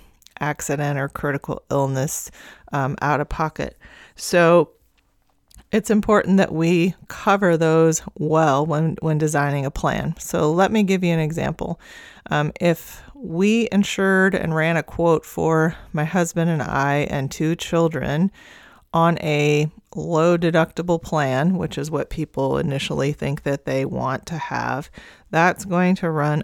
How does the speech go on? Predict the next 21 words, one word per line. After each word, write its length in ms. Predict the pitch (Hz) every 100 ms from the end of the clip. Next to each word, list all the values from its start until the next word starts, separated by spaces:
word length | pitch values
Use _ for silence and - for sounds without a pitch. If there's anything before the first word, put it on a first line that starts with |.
| -
us 340 | 147 143 151 -
about 380 | 156 160 156
eleven 400 | 147 143 156 165
hundred 320 | 165 170 156 147
dollars, 560 | 143 147 135 135 143
and 160 | 151 151
that's 340 | 151 147 -
not 360 | 156 147 147 151
on 160 | 156 143
a 60 |
marketplace 600 | 143 143 135 - 147 143
plan. 460 | - - 117 117 123
Those 260 | 131 143
are 120 | 156 143
about 260 | 143 -
twenty-five 540 | - 202 190 - 131 131
hundred 240 | 151 131
dollars. 420 | 139 131 - - 185
<laughs> 60 | - _ - - - -
So, 440 | - - 143 143 160 - - - -
um, 400 | 156 151 147 143